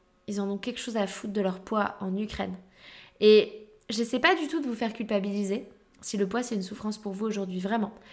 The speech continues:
C'en est une pour moi, hein. Je, je, j'aime pas mon corps, je, je suis pas ok avec mon poids, je suis pas bien avec ce poids-là.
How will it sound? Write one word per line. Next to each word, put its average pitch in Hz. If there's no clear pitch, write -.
C'en 240
est 247
une 311
pour 247
moi, 214
hein. 180
Je, 202
je, 202
j'aime 208
pas 277
mon 269
corps, 269
je, 233
je 208
suis 190
pas 285
ok 247
avec 208
mon 196
poids, 214
je 214
suis -
pas 214
bien 240
avec 220
ce -
poids-là. 214